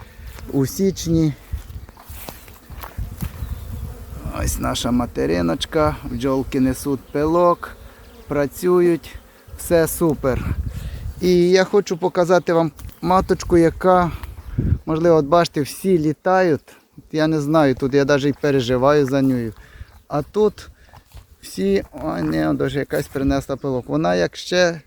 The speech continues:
таке враження, я недавно дивився, вона ще сиділа в клубі. І цікаво, чи є розпліт, якщо бджілка... Якщо ще бджілки сидять в клубі. Всі, он, дивіться,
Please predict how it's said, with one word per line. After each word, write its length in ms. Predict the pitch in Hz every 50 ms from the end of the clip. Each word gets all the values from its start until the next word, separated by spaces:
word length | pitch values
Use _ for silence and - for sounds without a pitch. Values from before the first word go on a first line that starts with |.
| _
таке 200 | _ _ - 165
враження, 440 | 160 156 165 170 175 160 165 156 156
я 100 | 151 147
недавно 440 | 147 151 151 143 160 160 156 151 147
дивився, 300 | 139 156 165 151 - 151
вона 200 | 139 139 139 139
ще 220 | - - 156 156
сиділа 500 | 147 - - 131 117 120 135 139 139 139
в 100 | 131 117
клубі. 480 | - - 139 135 135 123 101 95 98 98 _ _ _ _ _ _ _ _ _
І 100 | - 170
цікаво, 640 | 151 - - 185 - - - 190 180 160 151 143 135
чи 200 | - - 151 143
є 360 | 135 127 139 165 175 160 147
розпліт, 600 | 139 139 131 - _ _ 156 147 180 214 233 - _ - - _ _ _ _ _ _ -
якщо 340 | 131 135 127 - - 160 135
бджілка... 640 | 117 117 127 156 180 190 185 _ - 175 170 156 - - - _ - - - - -
Якщо 340 | - 147 139 - - - 175
ще 180 | - - 160 143
бджілки 440 | 127 123 156 180 180 165 - 156
сидять 500 | 143 - - 143 123 143 147 147 147 -
в 140 | - 127 -
клубі. 300 | - 151 151 135 104 120
Всі, 300 | 113 - - - 180 170
он, 120 | 160 151 143
дивіться, 460 | 147 143 139 143 135 - - -